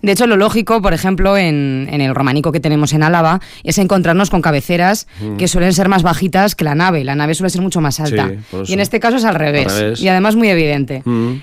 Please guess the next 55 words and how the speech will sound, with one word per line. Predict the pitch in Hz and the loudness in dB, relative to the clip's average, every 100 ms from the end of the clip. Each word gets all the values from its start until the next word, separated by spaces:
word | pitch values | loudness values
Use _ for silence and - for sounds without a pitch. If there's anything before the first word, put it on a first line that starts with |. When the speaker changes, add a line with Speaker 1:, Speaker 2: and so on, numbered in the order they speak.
| - | -6
Speaker 1:
Entonces | 180 190 180 185 | -2 0 2 2
eso | 180 196 | 0 0
nos | 196 165 | 0 0
demuestra | 156 147 170 175 | 0 -2 -2 -2
que | 156 | 0
la, | 131 120 123 - - | 0 0 -4 -10 -10
la | - 151 - - | -6 -6 -6 -2
nave | 151 151 | 0 0
sería | 165 165 170 | 0 0 2
hecha | 160 185 | 0 0
con | 175 | 0
posterioridad, | 151 - 143 143 151 196 233 | 2 2 0 0 2 2 2
posiblemente | 190 156 156 151 151 175 | 0 0 0 0 0 0
en | 165 | 0
algún | 147 156 | 2 0
momento | 160 156 170 | 0 0 -2
se | 147 143 | 0 0
arruinó, | 135 151 156 196 247 - - - | 0 0 2 2 0 -4 -18 -10
pudieron | - 160 156 | -4 0 0
salvar | 160 165 160 | 0 2 2
el | 160 | 2
ábside | 170 160 226 247 302 - - | 0 0 0 0 -2 -6 -16
y | 165 | -4
lo | 170 | 0
Speaker 2:
Ujú. | |
Speaker 1:
demás | 160 156 151 | 2 2 0
lo | 170 | -2
hicieron | 175 165 139 | 0 -2 -2
nuevo. | 139 123 113 - | -2 -4 -8 -8
Speaker 2:
Además, | 104 98 101 107 | -4 -2 -2 -2
eh, | 120 110 | 0 0
según | 113 104 110 107 | 0 -2 -2 -2
llegas, | 110 110 110 | -2 -2 -2
eh, | 107 107 104 | -2 0 -2
tú | 98 110 113 110 | -2 -4 -2 -2
vas | 110 107 - | -2 -4 -4
ca-, | 113 113 | -4 -2
del | 110 107 110 | -2 -2 -2
Burgo, | 107 123 107 | -2 -2 -2
andando, | 90 107 107 | -2 -2 -4
vas, | 123 107 - | -4 -6 -6
te | - | -6
das | 101 | -6
un | 98 | -6
paseíto, | 98 - 107 120 | -4 -4 -4 -4
ti, | 107 | -6
ti, | 92 | -8
ti, | 95 | -8
ti, | 95 101 | -8 -8
ti, | 104 | -8
ti, | 107 | -8
tranquilamente, | 113 95 92 98 117 120 | -6 -4 -4 -4 -4 -2
dejas | 104 90 | -4 -6
el | |
coche | 92 101 170 | -8 -6 -4